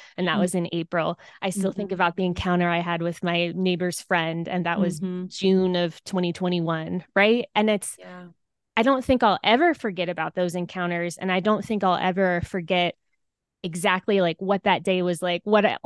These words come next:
Speaker 1: I remember what I was wearing, you know?
Speaker 2: Mm-hmm.
Speaker 1: And it's like,
Speaker 2: Mm-hmm.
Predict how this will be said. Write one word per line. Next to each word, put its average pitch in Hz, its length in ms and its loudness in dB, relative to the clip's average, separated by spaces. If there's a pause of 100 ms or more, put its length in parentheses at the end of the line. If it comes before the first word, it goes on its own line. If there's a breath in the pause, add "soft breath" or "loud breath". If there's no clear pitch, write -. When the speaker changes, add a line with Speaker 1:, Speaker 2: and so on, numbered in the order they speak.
(100)
Speaker 1:
I 294 120 4
remember 320 400 2
what 311 80 2
I 294 100 4
was 247 160 0
wearing, 220 840 -2
you 233 180 4
know? 220 240 6
Speaker 2:
Mm-hmm. 269 120 0
Speaker 1:
And 240 100 0
it's 202 200 -2
like, 240 200 2
Speaker 2:
Mm-hmm. 185 120 -12